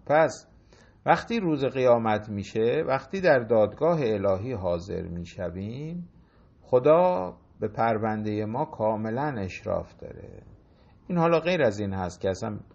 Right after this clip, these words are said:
قیامت روز تجسم اعمال هست، یعنی هر کسی هر کاری که کرده اونجا اون کار خودش رو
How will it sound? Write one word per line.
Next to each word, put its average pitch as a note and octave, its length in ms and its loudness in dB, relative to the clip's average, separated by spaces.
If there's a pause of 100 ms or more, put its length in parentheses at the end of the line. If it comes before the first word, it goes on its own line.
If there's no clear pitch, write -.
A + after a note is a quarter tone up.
قیامت G#2 540 -2 (640)
روز C3 240 -2
تجسم A2 680 0
اعمال G2 640 0
هست، E2+ 400 -8
یعنی F#2 160 -6
هر A#2 280 0
کسی B2+ 320 -6
هر G2 240 -2
کاری F#2+ 300 -2
که F#2+ 140 -10
کرده G#2+ 760 -2 (460)
اونجا A#2 640 2
اون D3+ 240 -6
کار G#2+ 320 0
خودش C#3+ 360 -6
رو D#3 460 0